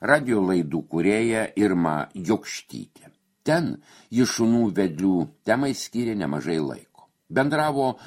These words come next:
su jų rengimo instruktoriais, pati bandė vaikščioti su keturkoju vedliu. Savo įspūdžiais ir įžvalgomis ji pasidalijo su žurnalo Mūsų žodis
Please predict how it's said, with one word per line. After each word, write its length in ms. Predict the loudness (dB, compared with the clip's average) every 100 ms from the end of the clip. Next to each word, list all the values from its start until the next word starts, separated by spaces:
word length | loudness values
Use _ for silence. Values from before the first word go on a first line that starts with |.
| -18
su 260 | -10 0
jų 200 | 4 4 4
rengimo 480 | 2 2 2 0 -2 -4 _ _ -4
instruktoriais, 1040 | -2 -2 -2 -2 -2 -2 -2 0 -2 -6 -14 -20 -2
pati 220 | -2 0 0
bandė 380 | 0 2 0 0
vaikščioti 600 | 0 -2 -6 -8 -6 -6
su 280 | -4 -2 -2 -6 _ -4
keturkoju 880 | -4 -2 -4 -4 -4 -2 0 0 0
vedliu. 480 | -2 -4 -4 -8 -8 _ _ _ _ -20 -20
Savo 320 | -8 0 0 0
įspūdžiais 760 | 0 -2 -2 -6 -4 -4 -2 -2
ir 100 | 0
įžvalgomis 680 | 0 0 -4 -2 -2 -2 -4 -12 _ -6
ji 160 | -2
pasidalijo 640 | -2 -2 -4 -2 2 2 0
su 180 | -2 -4
žurnalo 540 | -2 -2 0 0 0
Mūsų 340 | -2 -4 -8 -8
žodis 480 | -4 -4 -4 -8